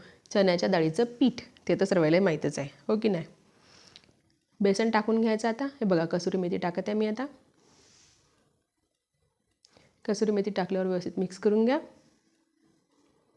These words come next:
आणि आता आपण यामध्ये टाकणार आहोत बेसन. बघा, बेसन टाकल्यानंतर व्यवस्थित मिक्स करून घ्या, म्हणजे ते तेलामध्ये व्यवस्थित शिजल्यासारखं होऊन जाते,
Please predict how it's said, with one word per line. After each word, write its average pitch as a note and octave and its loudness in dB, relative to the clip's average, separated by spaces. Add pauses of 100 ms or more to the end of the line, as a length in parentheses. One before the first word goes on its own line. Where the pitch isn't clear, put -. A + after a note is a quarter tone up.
(2250)
आणि E3+ -2
आता F3+ -2
आपण F#3+ -2
यामध्ये F#3 -2
टाकणार F3 -4
आहोत G3+ -2 (280)
बेसन. - 0 (2250)
बघा, F#3 -4 (760)
बेसन A3 4
टाकल्यानंतर B3 0
व्यवस्थित G#3 0
मिक्स A#3 0
करून G#3+ 2
घ्या, G#3 0 (460)
म्हणजे G#3+ 4
ते A#3+ 8 (160)
तेलामध्ये G3+ 2
व्यवस्थित G#3 0 (280)
शिजल्यासारखं G3+ 2
होऊन F3+ -2
जाते, E3+ -6